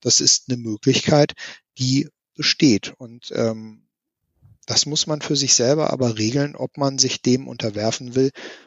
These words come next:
oder nicht. Ein weiterer wichtiger Punkt, der, äh, eine Rolle spielt, was von vielen Leuten unterschätzt wird. Viele Leute, die Schlafstörungen haben, die, ähm, zum Beispiel sagen, sie können so schlecht durchschlafen, die frage ich dann immer, „Ja, okay,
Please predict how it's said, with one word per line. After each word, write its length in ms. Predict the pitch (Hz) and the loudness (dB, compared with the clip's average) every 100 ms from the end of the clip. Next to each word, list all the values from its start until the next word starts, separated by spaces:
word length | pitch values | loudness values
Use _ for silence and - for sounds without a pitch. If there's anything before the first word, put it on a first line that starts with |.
| _ | _
oder 280 | - 139 151 | -4 0 2
nicht. 380 | 107 90 - - _ _ - | 0 -4 -6 -8 _ _ 0
Ein 300 | 127 127 120 | 0 0 2
weiterer 500 | 127 139 156 175 160 | 2 4 4 4 2
wichtiger 400 | 165 - 127 165 | -2 0 0 0
Punkt, 500 | - 185 233 - - | -2 -10 -8 -6 2
der, 380 | 156 156 160 147 _ _ - | 4 4 2 -4 _ _ -2
äh, 140 | 139 | 0
eine 180 | 139 139 | 0 -2
Rolle 200 | 135 160 | -2 0
spielt, 220 | - 151 | 0 0
was 160 | 160 - | 2 0
von 100 | 156 | -2
vielen 400 | - 190 254 208 | -4 -2 -2 -2
Leuten 460 | 165 185 - 156 - - - _ | 0 0 -2 -14 -12 -14 -14 _
unterschätzt 540 | - 139 131 160 - - | -6 0 2 2 2 0
wird. 160 | 117 | -2
Viele 260 | - 180 220 | -2 -2 0
Leute, 340 | 156 143 147 | 2 2 0
die 140 | 127 120 | 0 2
Schlafstörungen 1300 | - 123 165 - - - 120 117 113 110 107 - 113 | 2 4 2 2 0 0 -4 -6 -6 -8 -8 -6 -2
haben, 340 | 107 117 202 - - - - | -2 -2 -8 -16 -20 -20 -16
die, 480 | - 127 123 123 120 127 - | -6 0 4 6 6 4 2
ähm, 440 | 120 120 117 120 - | 2 2 -2 -12 -16
zum 140 | 123 | -10
Beispiel 180 | 117 135 | -6 -4
sagen, 100 | 120 | -4
sie 120 | 117 | -4
können 180 | - 139 | -6 -6
so 60 | 131 | -2
schlecht 280 | 120 - | 0 -2
durchschlafen, 520 | 143 185 117 120 135 131 | -2 0 2 0 -2 -8
die 80 | |
frage 280 | 123 113 131 | -4 2 2
ich 100 | 165 | 2
dann 160 | - 143 | -4 -6
immer, 200 | 147 135 | -4 2
„Ja, 220 | 127 135 | 2 2
okay, 340 | - - 151 | -2 0 0